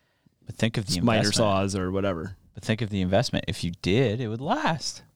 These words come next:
Speaker 1: That's the, the whole
Speaker 2: I actually
Speaker 1: thing.
Speaker 2: know a guy, I built a deck for a guy one time, huge backyard, who his tools probably would last forever 'cause he did buy the best. Like, they, they were well off. He bought, his entire garage was filled full of Festool, but he was just a hobbyist woodworker.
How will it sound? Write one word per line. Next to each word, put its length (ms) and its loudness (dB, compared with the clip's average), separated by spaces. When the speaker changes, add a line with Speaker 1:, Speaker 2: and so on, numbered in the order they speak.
Speaker 1:
That's 240 2
the, 140 -4
the 160 4
whole 180 4
Speaker 2:
I 80 6
actually 220 6
Speaker 1:
thing. 100 6
Speaker 2:
know 140 6
a 40 4
guy, 160 6
I 40 6
built 220 2
a 40 0
deck 160 4
for 100 2
a 60 4
guy 100 6
one 120 4
time, 120 2
huge 360 4
backyard, 440 2
who 280 6
his 260 4
tools 280 4
probably 300 4
would 180 4
last 260 2
forever 280 0
'cause 160 0
he 100 4
did 240 4
buy 180 4
the 100 2
best. 420 -2
Like, 220 -8
they, 260 2
they 120 0
were 140 6
well 160 6
off. 220 0
He 180 4
bought, 300 4
his 140 2
entire 280 4
garage 240 4
was 120 0
filled 460 2
full 160 2
of 80 0
Festool, 520 0
but 100 0
he 100 6
was 120 6
just 160 0
a 20 2
hobbyist 500 0
woodworker. 460 -6